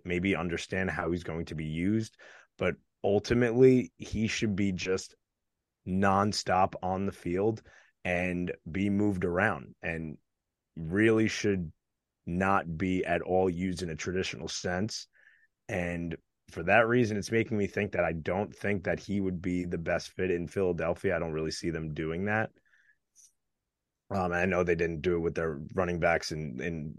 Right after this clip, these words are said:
recent memory for sure. But, uh, I also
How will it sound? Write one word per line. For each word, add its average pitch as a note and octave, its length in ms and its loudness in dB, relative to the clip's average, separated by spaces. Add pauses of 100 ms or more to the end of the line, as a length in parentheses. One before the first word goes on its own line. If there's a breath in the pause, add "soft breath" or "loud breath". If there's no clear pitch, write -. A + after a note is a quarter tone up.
recent F2+ 340 -2
memory E2+ 300 -2
for D2+ 160 -6
sure. F#2 440 2 (420 soft breath)
But, F#2 360 4
uh, F#2+ 80 0
I F#2 400 6
also C3+ 640 6